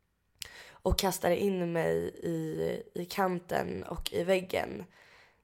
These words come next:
Så att det träffar mitt, eh, högra revben. Eller sidan av mitt revben. Och jag faller ihop på golvet.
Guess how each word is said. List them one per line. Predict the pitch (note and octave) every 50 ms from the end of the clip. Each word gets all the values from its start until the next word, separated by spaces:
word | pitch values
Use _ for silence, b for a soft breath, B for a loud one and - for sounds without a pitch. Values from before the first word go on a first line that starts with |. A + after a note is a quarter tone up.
| b _ -
Så | - - F3+ F3+
att | E3+ D#3+ -
det | - F3+
träffar | F3 - F3+ E3+ - - E3+ E3+ E3
mitt, | E3 E3 D#3+ D#3+ - - _ -
eh, | - - C2+ - A#1+ A#1+ A#1+ - - - _ _ _ _ _ _ _ _ _ _ _ _ _ _ _ _ _ _ _ _ _
högra | - D#3+ F3+ F3+ F3 E3+ F3 E3+ E3+ D#3+ E3
revben. | E3 E3+ E3+ E3+ D#3+ E3+ E3+ E3 E3+ F3+ G3 G#3+ - - _ _ _ _ B B B B B B B B B B B B
Eller | - F#3 F#3 F3
sidan | F3 - F#3 F3 E3 E3+ E3 E3 E3+ F3
av | - E3+
mitt | E3+ E3 E3 -
revben. | E3+ E3 E3 F3 E3 E3 E3+
Och | E3 - - F3+ F3 - - - _ -
jag | F3 E3+ E3+ F3 F3 F3 E3+ E3+ E3 E3 E3+ F3+ - - - -
faller | - - F#3 F3 E3+ E3+ E3+ E3 D#3+ E3 E3 - -
ihop | F3 E3+ F3+ E3+ -
på | - F3
golvet. | F3 F#3+ F#3 F3 E3+ - - - - - - -